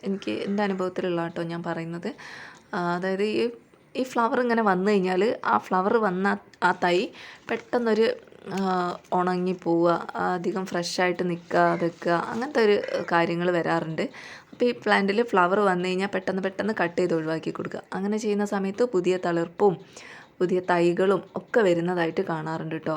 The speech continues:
അല്ലെങ്കിൽ ഈ പ്ലാന്റ് ഒരു, ആ, നശിച്ചു പോകാനുള്ള ടെൻഡൻസി കൂടുതലായിരിക്കും. ഇങ്ങനത്തെ പ്ലാന്റുകൾ കയ്യിലുണ്ടെങ്കിൽ ഒന്ന് ട്രൈ ചെയ്ത് നോക്കുക. എന്തായാലും റിസൾട്ട്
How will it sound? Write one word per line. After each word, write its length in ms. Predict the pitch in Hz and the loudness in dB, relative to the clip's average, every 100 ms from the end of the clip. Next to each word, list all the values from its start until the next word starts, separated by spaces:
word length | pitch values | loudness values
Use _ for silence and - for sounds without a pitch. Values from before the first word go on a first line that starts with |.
| - | -4
അല്ലെങ്കിൽ 320 | 180 190 202 | -6 -4 -2
ഈ 100 | 202 202 | -2 -2
പ്ലാന്റ് 320 | 185 180 180 | -2 -2 -2
ഒരു, 160 | 190 240 - - - - _ - | -2 -4 -6 -20 -20 -20 _ -4
ആ, 60 | 170 175 | -2 0
നശിച്ചു 400 | 170 170 175 185 | 0 -4 -6 -2
പോകാനുള്ള 340 | 180 175 175 | 0 2 0
ടെൻഡൻസി 480 | 175 170 165 170 - 233 | -2 -4 -4 -4 -6 -2
കൂടുതലായിരിക്കും. 760 | 170 165 165 165 160 156 151 214 - - - _ 202 | -2 -2 -2 -2 -4 -6 -6 -6 -8 -20 -20 _ -8
ഇങ്ങനത്തെ 220 | 185 196 | -4 -2
പ്ലാന്റുകൾ 400 | 196 180 175 185 202 | -2 -2 -2 -2 -2
കയ്യിലുണ്ടെങ്കിൽ 880 | 190 180 180 190 175 170 185 185 190 208 - | -2 0 0 0 -2 -2 -4 -2 -2 -4 -4
ഒന്ന് 160 | 196 220 220 | -4 -2 -2
ട്രൈ 160 | 180 190 196 | -2 0 0
ചെയ്ത് 300 | 180 175 170 | 0 0 -4
നോക്കുക. 300 | 165 - 214 - - - - | -6 -6 -6 -6 -20 -16 -6
എന്തായാലും 400 | 180 180 190 196 190 | -4 -2 0 0 -2
റിസൾട്ട് 340 | 175 170 170 | -4 -6 -4